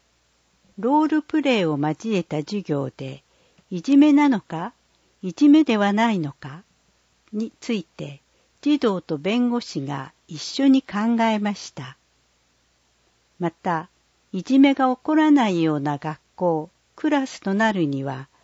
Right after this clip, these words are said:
常日頃から心が温かくなる言葉を使うようにして、相手を思いやり、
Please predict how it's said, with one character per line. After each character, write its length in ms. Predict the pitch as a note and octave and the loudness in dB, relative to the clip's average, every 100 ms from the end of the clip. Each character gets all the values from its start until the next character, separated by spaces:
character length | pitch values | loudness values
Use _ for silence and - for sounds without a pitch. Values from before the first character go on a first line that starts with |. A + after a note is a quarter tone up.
| _ _ - | _ _ -8
常 160 | - C#4+ | 4 4
日 340 | C#4 - D#3 | 4 0 -4
頃 260 | F#3 G#3 F#3 | -2 -2 -4
か 220 | - D#3+ | -4 -4
ら 280 | D3+ C#3+ - _ - | -4 -8 -12 _ -10
心 460 | A3 - D#4 D#4 | -8 -2 0 0
が 100 | G#3+ | 0
温 380 | F#3+ C4+ C#4+ C#4 | -2 -4 -4 -6
か 160 | C#4+ C4+ | -6 -6
く 120 | F#3+ | -6
な 160 | E3 | -6
る 140 | D#3 D#3 | -6 -10
言 320 | E3 - A3 | -14 -10 -8
葉 200 | G#3+ G#3+ | -4 -4
を 180 | D3+ C#3+ - | -4 -10 -18
使 340 | - A3+ A3+ | -8 -4 -4
う 100 | A3+ | -4
よ 200 | G#3+ G#3+ | -4 -6
う 60 | F#3+ | -6
に 140 | C3+ | -10
し 160 | - - | -16 -18
て、 300 | - C#3 - _ _ _ | -16 -16 -16 _ _ _
相 240 | G3+ A#3+ C4+ | -6 -6 -6
手 240 | - C4+ | -4 -4
を 160 | A3 D#3 | -2 -2
思 260 | D#3+ F#3 | -4 -6
い 140 | F#3+ F#3+ | -4 -6
や 160 | F3+ | -6
り、 280 | - C3 C3+ | -8 -14 -18